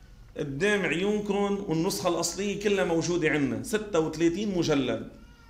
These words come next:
طبع في قطر الآن لأول مرة بالمجلد الثلاثة وثلاثين. اسمعوا عبارته، يقول: "واستدل على ذلك"، عم بيحكي عن المجسمة والمشبهة،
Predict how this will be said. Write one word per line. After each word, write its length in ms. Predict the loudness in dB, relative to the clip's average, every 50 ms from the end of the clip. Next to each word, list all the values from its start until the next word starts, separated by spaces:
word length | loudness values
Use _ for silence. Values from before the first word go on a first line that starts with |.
| -4 0
طبع 320 | 2 2 4 4 4 2 2
في 160 | 0 -4 -4
قطر 380 | -2 0 0 2 4 4 4
الآن 320 | 4 2 2 2 2 2 4
لأول 480 | 2 2 2 2 4 4 4 4 4
مرة 420 | 2 2 0 0 -2 -6 -6 -8 -14 -18 -20 -20 -20 -20 -20 -20 -20 -20 -20 -20 -20 -20 -20 -20 -20 -20 -16 -8
بالمجلد 760 | -2 0 2 2 2 2 2 4 4 4 4 6 4 2 2
الثلاثة 840 | 0 -4 -6 -4 0 2 2 2 2 2 2 2 2 2 0 -2 0
وثلاثين. 1000 | 0 0 0 0 0 0 2 2 2 2 2 4 4 4 4 2 2 0 -2 -4 -8 -10 -14 -14 -10
اسمعوا 440 | -10 -6 -4 -2 0 0 2 2 2
عبارته، 640 | 2 4 6 6 6 6 6 2 -2 -4 -6 -8 -8 -14 -18 -20 -20 -20 -20 -20 -20 -20 -20 -20 -20 -20 -20 -20 -14 -4 2
يقول: 680 | 4 4 6 6 8 8 8 8 8 6 2 -2 -4 -8 -12 -14 -18 -20 -20 -20 -20 -20 -20 -20 -20 -20 -20 -14 -4 0
"واستدل 640 | 0 0 0 2 2 2 4 4 4 4 6 6 6
على 440 | 6 6 6 6 6 6 6 6 6
ذلك"، 420 | 8 8 8 6 4 2 4 6 6 8 8 8 6 4 0 -4 -10 -8 -4
عم 120 | -2 -2
بيحكي 280 | 0 0 -2 -2 0 0
عن 140 | 0 0 0
المجسمة 640 | 0 -2 0 2 2 2 0 0 -4 -6 -6 -6 -8 -10 -12 -16 -16 -6 0
والمشبهة، 760 | 0 2 2 2 0 0 0 0 0 -2 -6 -6 -6 -8 -10